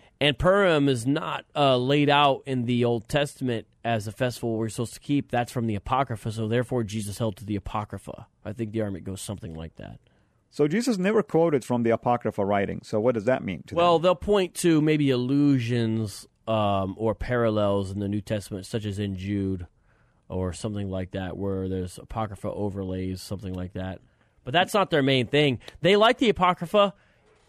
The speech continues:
Speaker 1: <coughs> honestly, because during that time, Israel was a little more xenophobic,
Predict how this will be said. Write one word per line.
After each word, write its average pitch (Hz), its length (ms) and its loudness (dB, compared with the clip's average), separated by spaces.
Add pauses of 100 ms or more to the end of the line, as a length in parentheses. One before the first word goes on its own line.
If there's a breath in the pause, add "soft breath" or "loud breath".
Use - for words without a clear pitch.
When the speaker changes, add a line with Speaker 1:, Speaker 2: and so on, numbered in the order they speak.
Speaker 1:
<coughs> - 460 -6
honestly, 190 520 -4 (920)
because 127 300 0
during 139 280 2
that 117 180 0
time, 123 440 -2 (500 loud breath)
Israel 135 420 2
was 107 400 0
a 120 40 -2
little 117 200 0
more 98 360 0 (800)
xenophobic, 117 760 -2